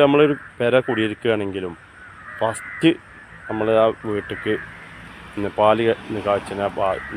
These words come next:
ഇത് ഫസ്റ്റ് പ്രവർത്തിക്കേണ്ടത് നമ്മളെ ഉമ്മയും ഉപ്പയാണ്. അത് തന്നെ ഏത് സമയത്തും. അവർ ഇതായാൽ, അവരെ പ്രാർത്ഥന കിട്ടിയാൽ നമ്മൾ വിജയിച്ചു, അവരെ കുരുത്തം പൊരുത്തം കിട്ടിയാൽ തന്നെ നമ്മൾ വിജയിച്ചു. അവരെ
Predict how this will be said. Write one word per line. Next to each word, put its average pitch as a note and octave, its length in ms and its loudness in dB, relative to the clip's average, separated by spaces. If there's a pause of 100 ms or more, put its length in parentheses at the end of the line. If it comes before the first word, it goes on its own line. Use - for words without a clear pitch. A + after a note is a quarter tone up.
(160)
ഇത് G2 140 -8 (220)
ഫസ്റ്റ് F#2 340 -10
പ്രവർത്തിക്കേണ്ടത് F2 640 -10 (300)
നമ്മളെ F#2+ 280 -6
ഉമ്മയും F2 280 -12
ഉപ്പയാണ്. - 320 -16 (1400)
അത് G2+ 140 -2
തന്നെ C#3+ 140 4 (200)
ഏത് C3 160 0 (100)
സമയത്തും. F#2 500 -8 (280)
അവർ D3+ 220 -6
ഇതായാൽ, B2 720 2 (100)
അവരെ A#2+ 320 0
പ്രാർത്ഥന A2 500 0
കിട്ടിയാൽ G#2 340 -6
നമ്മൾ G2 200 -6 (100)
വിജയിച്ചു, F2 540 -14 (1000)
അവരെ A2+ 240 2
കുരുത്തം G#2+ 440 -6
പൊരുത്തം G2+ 320 -4
കിട്ടിയാൽ F#2+ 260 -4
തന്നെ F#2 140 -6
നമ്മൾ F#2 160 -6 (100)
വിജയിച്ചു. E2 420 -14 (140)
അവരെ A2+ 180 -2